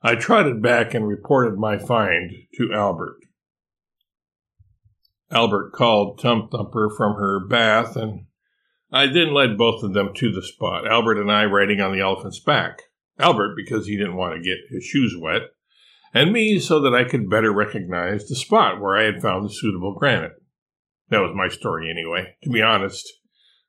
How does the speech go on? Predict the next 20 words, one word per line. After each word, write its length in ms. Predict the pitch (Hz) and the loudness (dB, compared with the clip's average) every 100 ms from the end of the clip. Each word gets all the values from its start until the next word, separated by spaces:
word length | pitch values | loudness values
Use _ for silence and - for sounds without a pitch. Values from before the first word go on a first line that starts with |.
| 123 | 0
I 100 | 120 | 0
could 160 | 113 | 2
easily 400 | 113 110 113 101 | 0 -2 -4 -4
follow 340 | - 113 107 101 | -2 0 0 2
my 200 | 95 87 | 0 2
nose 280 | 107 107 107 | 2 0 -2
to 120 | 101 | -8
the 100 | 90 | -10
spot, 460 | - 101 98 117 | -4 0 0 -2
but 240 | 110 92 - - - _ _ _ _ | -4 -6 -8 -20 -20 _ _ _ _
I 140 | - 135 | 0 2
wanted 340 | 156 156 117 | 4 2 0
the 120 | 104 | -2
experience 640 | 92 - - 127 95 82 - | -6 -8 -2 0 0 -6 -8
of 140 | 92 | -4
riding 320 | 104 113 101 | 0 0 0
on 140 | 101 95 | -4 -4
an 80 | 110 | -4
elephant's 420 | 110 110 101 - | -4 -4 -8 -2
back. 520 | 131 135 - - - | 2 2 0 -8 -20